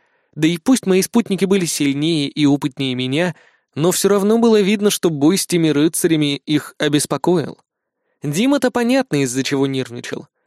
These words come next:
Его броня хоть и выдерживала удары противника,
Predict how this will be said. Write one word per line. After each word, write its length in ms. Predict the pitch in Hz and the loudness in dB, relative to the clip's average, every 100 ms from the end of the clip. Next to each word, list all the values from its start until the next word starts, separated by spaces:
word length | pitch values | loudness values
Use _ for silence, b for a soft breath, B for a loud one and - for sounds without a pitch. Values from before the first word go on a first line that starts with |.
| _ - | _ -6
Его 360 | 156 160 147 | 0 2 4
броня 420 | 147 147 143 175 160 | 2 0 0 0 0
хоть 220 | - 170 | 0 2
и 60 | |
выдерживала 580 | 202 220 240 180 139 135 | 2 2 2 2 0 2
удары 320 | 139 165 170 | 2 0 0
противника, 640 | 131 139 - 233 156 - - | -2 -2 -2 -2 -2 -6 -10